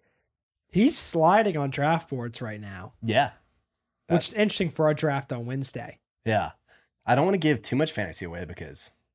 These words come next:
Speaker 2: we, you're, 'cause you're in one other league too, right?
Speaker 1: Yeah.
Speaker 2: So I had
Speaker 1: Top
Speaker 2: a,
Speaker 1: two.
Speaker 2: I had a draft tonight,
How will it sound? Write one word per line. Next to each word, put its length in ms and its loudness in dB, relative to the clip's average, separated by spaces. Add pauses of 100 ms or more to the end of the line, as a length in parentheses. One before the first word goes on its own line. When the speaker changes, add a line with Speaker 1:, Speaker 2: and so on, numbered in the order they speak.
(240)
Speaker 2:
we, 580 0 (380)
you're, 200 4
'cause 180 4
you're 100 6
in 120 6
one 140 6
other 200 0
league 220 -8
too, 160 -14
right? 240 -10 (120)
Speaker 1:
Yeah. 220 -2 (280)
Speaker 2:
So 60 2
I 100 8
had 0 -
Speaker 1:
Top 100 2
Speaker 2:
a, 40 -4
Speaker 1:
two. 140 -4
Speaker 2:
I 80 2
had 100 6
a 60 4
draft 380 2
tonight, 640 -4